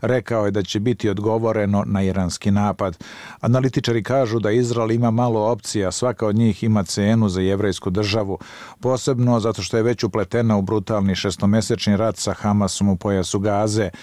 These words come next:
i suočava se sa raznim militantima koje podržava Iran u regionu. Direktan napad na Iran predstavljao bi još jedan presedan, iako se veruje da je Izrael tokom godina sprovodio tajne operacije u Iranu,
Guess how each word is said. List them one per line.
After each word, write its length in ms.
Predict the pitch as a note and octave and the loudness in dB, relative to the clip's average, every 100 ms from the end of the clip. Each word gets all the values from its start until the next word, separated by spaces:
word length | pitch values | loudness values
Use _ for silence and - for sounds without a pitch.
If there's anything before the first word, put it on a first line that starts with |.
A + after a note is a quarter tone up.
| - - | -20 -4
i 100 | B2+ | -2
suočava 640 | A2+ B2 A#2+ A2+ B2 A2+ G2+ | 0 2 0 0 0 0 0
se 180 | G#2+ | -2
sa 240 | F#2+ A2 G#2 | -2 0 0
raznim 380 | A#2 A2+ G2+ G#2 | 2 0 2 2
militantima 760 | G2 F#2+ A2+ A2+ F#2+ G#2+ G2 | 2 0 0 0 2 0 0
koje 240 | F2+ G2 | -2 -2
podržava 640 | F2+ G2 G#2+ G#2 G#2+ G#2 G2+ | -2 -2 -2 0 0 0 -2
Iran 400 | - G#2 G2+ F#2+ | -2 -2 0 0
u 100 | F#2 | 0
regionu. 640 | F#2 F#2+ G2+ G2+ G2+ G2+ F2+ - - - - - | 0 0 0 2 2 2 0 -6 -20 -20 -16 -4
Direktan 460 | A2 A2+ A#2+ B2 A#2 | 0 0 0 0 2
napad 320 | B2+ A#2 G#2 | 2 0 0
na 120 | G#2 | 2
Iran 320 | A2 B2+ B2 | 2 2 0
predstavljao 760 | A2 A#2+ - B2+ A#2 A2+ A2 G#2+ | 2 -2 0 -2 0 2 2 0
bi 240 | A2 G#2+ | 0 2
još 220 | A2+ A2 - | 0 0 0
jedan 260 | A#2 G#2+ | 0 0
presedan, 600 | - G2 - G#2+ G2 F#2+ D#2+ G2+ | 0 -2 0 0 0 0 -2 0
iako 320 | A#2+ G2+ G#2+ | 0 0 -2
se 160 | - | 0
veruje 400 | G#2+ A#2 A#2+ G#2+ | 0 2 2 2
da 100 | G2 | 2
je 140 | G2 A2 | 2 2
Izrael 340 | A2 A2 G2+ | 2 0 0
tokom 340 | F2+ G#2 G#2 G2+ | -2 -2 0 0
godina 360 | A2+ A2 G#2 | 0 0 0
sprovodio 520 | F#2 G#2 G#2 G#2+ A2 | -2 -2 -2 0 0
tajne 400 | F2+ A2+ G#2 G2+ | 0 0 2 2
operacije 640 | G2 G#2 G2+ G2+ F#2 - G#2 | 0 0 0 0 -2 0 0
u 40 | |
Iranu, 440 | G2+ G#2+ G#2+ G#2 | 2 2 2 2